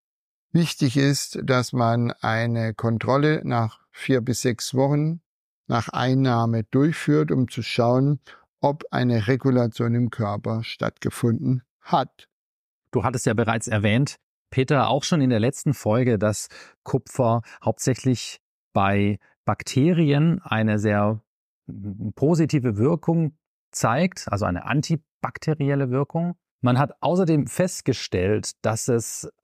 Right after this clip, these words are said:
Speaker 2: auch leicht gegen Viren wirkt und dieser Effekt wird eingesetzt bei der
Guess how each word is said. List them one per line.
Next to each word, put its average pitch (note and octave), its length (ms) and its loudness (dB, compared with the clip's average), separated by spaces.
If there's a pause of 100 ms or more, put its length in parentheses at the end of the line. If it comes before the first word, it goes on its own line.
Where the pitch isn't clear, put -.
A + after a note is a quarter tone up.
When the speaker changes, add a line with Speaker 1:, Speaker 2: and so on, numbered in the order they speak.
(160)
Speaker 2:
auch A#2 260 -2
leicht C3 300 0
gegen A2+ 300 2
Viren D#3+ 360 2
wirkt F3+ 360 -2
und A#2+ 240 2
dieser C#3+ 260 2
Effekt - 640 -6 (280)
wird C3+ 360 0
eingesetzt C3+ 1040 0
bei A2 460 -2
der G#2+ 640 2